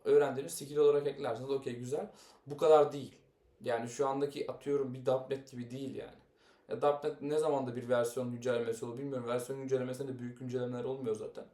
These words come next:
Ya dot net biliyorsan biliyorsundur yani. Yaparsın, geçersin. Zaten yapıların da sabittir. Ee, atıyorum bir belli bir prensiplere hakimsen yazılım prensiplerine ona göre,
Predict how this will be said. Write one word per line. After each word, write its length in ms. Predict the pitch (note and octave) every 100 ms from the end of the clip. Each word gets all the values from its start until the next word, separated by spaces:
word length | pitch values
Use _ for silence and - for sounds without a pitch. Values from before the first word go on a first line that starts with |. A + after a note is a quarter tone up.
| - - -
Ya 120 | -
dot 200 | F3 F3+
net 160 | F3
biliyorsan 400 | F#3 D#3+ - D#3
biliyorsundur 500 | D3+ D3+ C#3+ A#2+ G#2
yani. 240 | G#2 E2 - - _ _ _ _ -
Yaparsın, 520 | D3+ D3+ C3+ A2+ C#3
geçersin. 480 | C3 C3+ B2 - - - _ _ _
Zaten 240 | - B2+ C3
yapıların 460 | C3+ C3+ C#3 B2+
da 40 | A#2
sabittir. 680 | A2+ G#2+ - - G3+ - - _ _ _ -
Ee, 140 | B2+
atıyorum 600 | - C3+ - C3+ C3 A#2+ -
bir 400 | B2 C3 C3+ C3+ - _ _ _ _ B2+
belli 300 | C3 C3+ C3+
bir 100 | C3+
prensiplere 540 | C3+ C3+ C3 - C#3
hakimsen 460 | C3 - A#2 B2+ B2+
yazılım 280 | A#2+ B2+
prensiplerine 580 | B2 A#2+ A2 - A2+ A#2+
ona 180 | C3 C3
göre, 300 | B2 B2 -